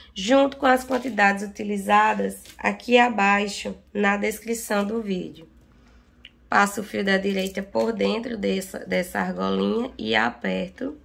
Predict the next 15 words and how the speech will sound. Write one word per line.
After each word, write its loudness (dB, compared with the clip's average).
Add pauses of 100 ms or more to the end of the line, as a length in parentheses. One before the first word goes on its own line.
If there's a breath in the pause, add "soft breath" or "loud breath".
(600 soft breath)
escondendo 2
o -4
meu 0
nozinho. -2 (460 loud breath)
O 0
fio 0
da 6
direita 4
eu 2
passo 2
por -2
dentro 0
do 0
quadradinho 2
lateral. 0